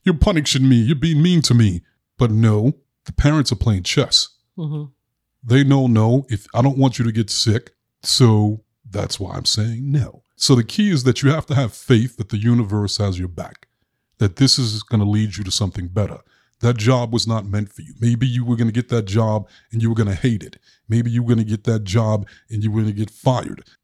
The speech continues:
Speaker 1: You
Speaker 2: Right.
Speaker 1: know, who knows? You may not ever really figure it out, but the universe will eventually lead you to where you need to go.
Speaker 2: I'm pretty intuitive. And I think with this situation, first of all, I would say go, yes, definitely go communicate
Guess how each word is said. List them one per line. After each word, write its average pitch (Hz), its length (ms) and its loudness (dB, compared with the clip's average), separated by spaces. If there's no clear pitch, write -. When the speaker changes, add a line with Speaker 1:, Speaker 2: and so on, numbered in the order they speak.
Speaker 1:
You 104 100 -2
Speaker 2:
Right. 123 220 -4
Speaker 1:
know, - 60 -20
who 165 140 4
knows? - 420 0
You 135 300 6
may 143 180 4
not 147 260 0
ever 131 300 4
really 120 200 2
figure 120 380 2
it 135 60 -2
out, - 240 -6
but 104 280 -2
the 110 100 0
universe 117 460 2
will 104 160 -6
eventually 98 480 -6
lead 95 260 -6
you 92 100 -14
to - 140 -12
where 92 100 -10
you 90 100 -18
need - 140 -20
to - 80 -20
go. - 180 -14
Speaker 2:
I'm 269 140 -8
pretty 170 360 -8
intuitive. 156 640 -10
And 160 100 -8
I 175 100 -6
think 190 240 -8
with 160 160 -8
this 175 140 -6
situation, 156 500 -8
first 202 300 -6
of 160 100 -6
all, 131 300 -4
I 165 120 -6
would 175 200 -10
say 143 460 -6
go, 165 360 -4
yes, 143 320 -4
definitely 165 560 -6
go 156 160 -4
communicate 143 640 -8